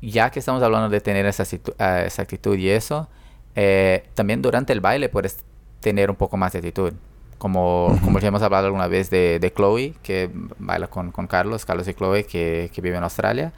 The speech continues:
Speaker 1: Eh, ella lo hace mucho. De, durante el baile, ella no es que haga del, bueno, ella también hace del líder, pero cuando ella está bailando de follower, muchas veces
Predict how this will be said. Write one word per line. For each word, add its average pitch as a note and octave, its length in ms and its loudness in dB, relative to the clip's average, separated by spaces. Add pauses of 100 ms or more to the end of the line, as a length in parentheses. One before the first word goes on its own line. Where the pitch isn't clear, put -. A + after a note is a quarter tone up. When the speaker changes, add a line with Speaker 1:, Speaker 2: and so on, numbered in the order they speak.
(460)
Speaker 1:
Eh, G2 280 -2
ella G2+ 220 2
lo G#2 80 2
hace F#2 200 -4
mucho. F#2 480 -8
De, F#2 380 -2 (100)
durante G#2 440 2
el G#2 80 0
baile, A#2+ 460 0 (560)
ella B2+ 540 2 (260)
no A2 160 0
es A#2+ 120 0
que C3 140 2
haga G#2+ 200 2
del, F#2+ 240 0
bueno, F#2 200 -2
ella F#2+ 140 2
también F#2+ 220 -2
hace F2 160 -4
del E2 100 -2
líder, E2+ 260 0
pero F2 240 0 (120)
cuando G2 200 0
ella G#2+ 140 4
está A#2+ 160 0
bailando G2+ 300 0
de F#2 100 -2
follower, C3 460 0 (760)
muchas A2+ 300 0
veces A2+ 500 0